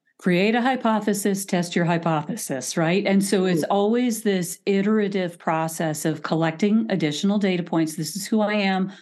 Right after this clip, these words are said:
Speaker 1: This is who I choose to be, and just letting that gently grow in the direction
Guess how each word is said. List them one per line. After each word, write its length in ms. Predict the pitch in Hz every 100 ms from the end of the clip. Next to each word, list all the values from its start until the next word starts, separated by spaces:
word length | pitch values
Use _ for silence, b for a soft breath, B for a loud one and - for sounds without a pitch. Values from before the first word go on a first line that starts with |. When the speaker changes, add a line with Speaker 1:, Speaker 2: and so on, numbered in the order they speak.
| B
Speaker 1:
This 200 | 170 165
is 80 | -
who 140 | 180
I 80 | 190
choose 340 | 196 214 202
to 80 | 233
be, 400 | 196 190 185 180 B B B
and 160 | 190 185
just 240 | 185 -
letting 480 | 175 175 180 196 202
that 260 | 170 -
gently 500 | 160 156 165 - 180
grow 500 | 160 160 160 160 208
in 240 | - 190 180
the 80 | 165
direction 760 | 165 156 147 - 190 196 247